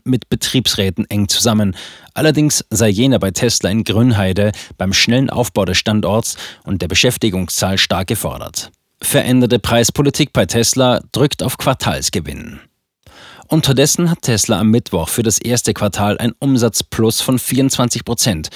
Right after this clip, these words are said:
auf dreiundzwanzig Komma drei Milliarden U-S-Dollar verkündet. Gleichzeitig sei der Gewinn jedoch im Jahresvergleich um vierundzwanzig Prozent gesunken auf zwei Komma fünf Milliarden U-S-Dollar.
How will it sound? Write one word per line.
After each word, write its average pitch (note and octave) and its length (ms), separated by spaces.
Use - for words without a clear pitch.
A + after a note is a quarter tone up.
auf - 160
dreiundzwanzig A#2+ 580
Komma G#2+ 200
drei F#2+ 200
Milliarden G2 460
U-S-Dollar G2 500
verkündet. - 580
Gleichzeitig B2+ 520
sei A#2+ 140
der G#2+ 120
Gewinn A#2 320
jedoch A2+ 340
im B2 180
Jahresvergleich G#2 720
um G2+ 160
vierundzwanzig B2 600
Prozent A2+ 340
gesunken G#2+ 600
auf - 220
zwei C#3 220
Komma C3 180
fünf C3 300
Milliarden G#2 420
U-S-Dollar. - 640